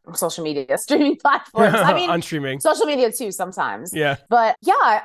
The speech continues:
Speaker 1: I really just wanted to tell this story of this phenomenal artist, what could have been, and how she still managed to make a huge impact while she was on the planet and even after she left.
Speaker 2: Yeah.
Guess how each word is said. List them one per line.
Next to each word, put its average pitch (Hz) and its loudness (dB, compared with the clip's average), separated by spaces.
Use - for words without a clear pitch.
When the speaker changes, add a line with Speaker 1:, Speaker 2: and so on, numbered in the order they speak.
Speaker 1:
I 269 0
really 294 -8
just 311 -10
wanted 254 -2
to 240 -8
tell 202 -2
this 196 -6
story 180 -2
of 180 0
this 175 -6
phenomenal 185 -4
artist, 170 -4
what 185 -2
could 233 -4
have 190 -4
been, 196 -4
and 175 -4
how 175 0
she 170 -10
still - -4
managed 170 -8
to - -12
make 170 -10
a 180 -14
huge 196 -10
impact 180 -4
while 170 2
she - -4
was 269 -4
on 277 0
the 277 -4
planet 285 -4
and 185 -4
even 160 -2
after 147 -4
she - -10
left. - -8
Speaker 2:
Yeah. 135 -4